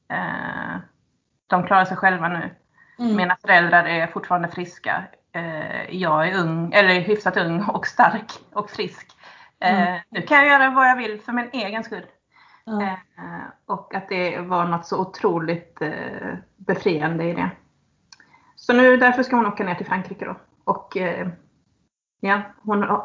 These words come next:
Speaker 1: när också någon sån här, eh, långvarig, eh, dröm om just det landet, liksom. Eh,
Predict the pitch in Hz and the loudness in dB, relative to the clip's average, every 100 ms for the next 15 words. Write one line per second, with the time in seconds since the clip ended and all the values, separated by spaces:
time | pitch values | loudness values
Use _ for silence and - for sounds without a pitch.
0 | 196 196 196 196 185 - 180 185 196 185 | 2 6 6 6 4 0 0 0 2 2
1 | 170 165 165 170 175 - _ _ _ _ | 2 0 -6 -6 -6 -10 _ _ _ _
2 | _ _ _ - 175 180 180 180 180 180 | _ _ _ -8 -2 2 4 2 0 -2
3 | 175 - _ 175 170 165 165 151 165 - | -6 -14 _ -2 2 2 2 -2 -4 -10
4 | - - 170 - _ _ _ _ _ _ | -12 -10 -10 -14 _ _ _ _ _ _
5 | _ _ _ _ 170 180 151 156 175 175 | _ _ _ _ -2 2 2 2 0 0
6 | 165 156 - - - _ 160 - 143 147 | 0 -2 -6 -16 -20 _ -2 0 -2 -4
7 | 165 - - - - _ _ _ _ _ | -10 -12 -14 -16 -18 _ _ _ _ _
8 | _ _ _ _ _ - - 190 185 190 | _ _ _ _ _ -20 -8 -6 -6 -8
9 | 190 190 | -10 -10